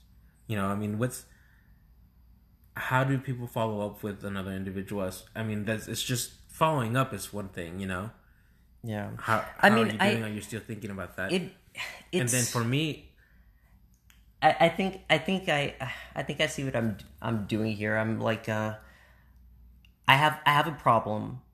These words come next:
Speaker 2: and I'm look-, I, I might be looking for, for you to fix it.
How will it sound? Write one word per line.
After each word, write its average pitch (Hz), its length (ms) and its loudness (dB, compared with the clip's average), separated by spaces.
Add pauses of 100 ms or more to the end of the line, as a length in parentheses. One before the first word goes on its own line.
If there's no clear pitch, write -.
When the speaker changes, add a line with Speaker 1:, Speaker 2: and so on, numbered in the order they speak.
(260)
Speaker 2:
and 110 380 2
I'm 113 240 2
look-, 120 260 -4
I, 117 360 2
I 135 40 2
might 131 220 4
be 131 100 0
looking 123 280 0
for, 107 500 -2 (120)
for 113 120 -6
you 104 180 0
to 113 60 2
fix - 340 -8
it. 101 200 -4